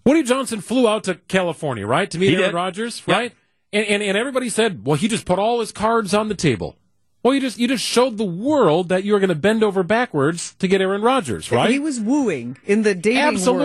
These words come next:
Speaker 3: world. He
Speaker 2: Big
Speaker 3: was
Speaker 2: woo.
Speaker 3: wooing.
Speaker 1: There was a wooing going on in California. So now Woody probably sees that and is like, "You know what? Uh, well, that got public." So now he's looking for any opportunity to walk it back just a little bit and say, "Well, maybe not.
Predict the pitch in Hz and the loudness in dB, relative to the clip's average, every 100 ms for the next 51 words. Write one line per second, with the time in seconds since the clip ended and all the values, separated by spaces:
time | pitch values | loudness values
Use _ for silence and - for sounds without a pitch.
0 | - 269 226 147 - 170 139 139 240 269 | 0 0 0 0 0 -2 -2 -4 -2 -2
1 | 214 151 156 160 220 240 220 202 254 254 | -4 -6 -2 0 0 0 -2 0 0 0
2 | 240 226 233 233 233 226 151 82 - _ | 0 0 0 0 0 2 0 -4 -14 _
3 | _ _ _ _ 180 170 170 139 - 123 | _ _ _ _ 0 2 0 -2 -6 -6
4 | 85 73 - _ _ _ _ _ _ - | -6 -12 -20 _ _ _ _ _ _ -2
5 | 214 214 294 226 214 208 220 214 208 208 | -2 0 0 2 0 0 -2 -2 -2 -2
6 | 196 226 208 196 208 156 143 123 127 165 | -2 -2 0 0 0 -4 -10 -8 -4 -2
7 | 165 165 113 131 139 - - 120 160 180 | 0 -2 0 0 0 -4 -4 2 4 2
8 | 160 117 156 160 127 - 95 107 170 - | 0 0 -2 -2 -4 -4 -2 0 -2 -6
9 | _ _ _ _ _ _ _ - 214 247 | _ _ _ _ _ _ _ 0 0 2
10 | 285 226 226 208 214 - 185 254 262 240 | -2 -2 0 0 -2 -2 0 0 0 0
11 | 240 214 208 240 214 180 170 190 208 185 | 0 0 2 2 2 0 2 -2 -2 -4
12 | 190 202 - 214 220 233 254 190 147 139 | -2 -2 -2 -2 0 0 0 -2 -4 -2
13 | 202 302 403 392 403 370 370 285 - | -2 0 -2 0 2 2 2 -2 -4